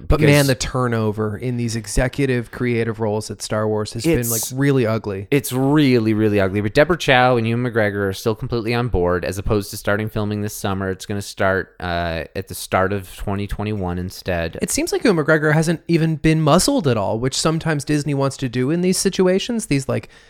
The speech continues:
Speaker 1: uh, these damage control P R situations. He immediately made a statement about how
Speaker 2: Yeah.
Speaker 1: it's not as dramatic as people think it is.
Speaker 2: Exactly. People, like, are blowing it out of proportion. And to be honest, what did we, what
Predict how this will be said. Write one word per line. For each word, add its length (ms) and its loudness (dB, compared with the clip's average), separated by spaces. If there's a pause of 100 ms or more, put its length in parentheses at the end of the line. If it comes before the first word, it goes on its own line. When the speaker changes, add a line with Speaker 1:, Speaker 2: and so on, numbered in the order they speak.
(160)
Speaker 1:
uh, 280 4
these 160 -2
damage 400 2
control 420 0
P 240 -2
R 160 0
situations. 840 -2 (320)
He 300 -2
immediately 580 4
made 200 2
a 20 -4
statement 380 -4
about 220 -2
how 200 6
Speaker 2:
Yeah. 140 2
Speaker 1:
it's 160 -2
not 320 2
as 100 2
dramatic 480 0
as 80 -6
people 300 -4
think 240 -4
it 100 -6
is. 240 0
Speaker 2:
Exactly. 640 0
People, 340 -2
like, 240 0
are 60 0
blowing 380 2
it 100 0
out 100 2
of 100 -8
proportion. 540 -4 (320)
And 240 -2
to 100 -8
be 140 2
honest, 480 -2 (1200)
what 360 -6
did 220 -2
we, 240 0
what 320 0